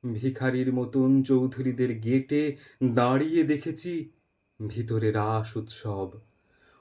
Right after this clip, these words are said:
অবিরল রঙের ধারার মধ্যে সুবর্ণ কঙ্কন পরা ফর্সা রমণীরা কত রকম আমোদে হেসেছে।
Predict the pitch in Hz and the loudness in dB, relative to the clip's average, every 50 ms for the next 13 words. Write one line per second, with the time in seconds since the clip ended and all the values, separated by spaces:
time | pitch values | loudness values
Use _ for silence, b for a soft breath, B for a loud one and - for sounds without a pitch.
0 | b - 127 135 139 143 180 180 165 165 165 170 180 185 175 156 156 151 151 156 | b 4 4 6 6 4 2 4 4 4 4 4 2 0 0 2 0 2 2 2
1 | 160 156 143 131 110 123 131 135 147 147 139 143 147 147 143 135 127 - 127 156 | 2 2 0 0 0 0 2 2 2 2 2 0 0 0 -2 -4 -6 -4 -2 0
2 | 165 170 170 b b b b b b b b - - - 156 139 139 151 160 156 | 0 0 -2 b b b b b b b b -12 -4 -2 0 2 2 2 2 2
3 | 160 160 156 151 143 143 147 143 143 143 135 139 143 143 143 139 135 - 135 131 | 0 -2 -4 -4 0 2 2 2 2 2 2 2 2 2 2 0 0 2 2 4
4 | 131 135 139 143 143 139 - - 127 127 127 131 131 - - - 139 131 123 117 | 4 4 2 0 0 -2 -4 -2 -2 0 0 -2 -4 -10 -8 -4 -2 -2 0 0
5 | 117 120 123 131 135 135 143 139 135 147 151 156 156 151 b b b b b b | 0 0 2 2 2 2 2 0 0 0 0 -2 -2 -6 b b b b b b
6 | b b b _ _ - 107 92 85 87 87 - 123 123 131 156 185 202 214 208 | b b b _ _ -6 -6 -6 -6 -8 -8 -4 0 0 2 2 4 4 4 4
7 | 196 196 - 208 190 180 165 165 165 175 170 165 170 165 147 160 156 - 175 175 | 2 2 0 0 0 0 -2 -2 -2 -2 -4 -2 -4 -4 -4 -8 -10 -10 -10 -10
8 | 160 - 175 175 165 156 - | -10 -8 -6 -6 -6 -6 -10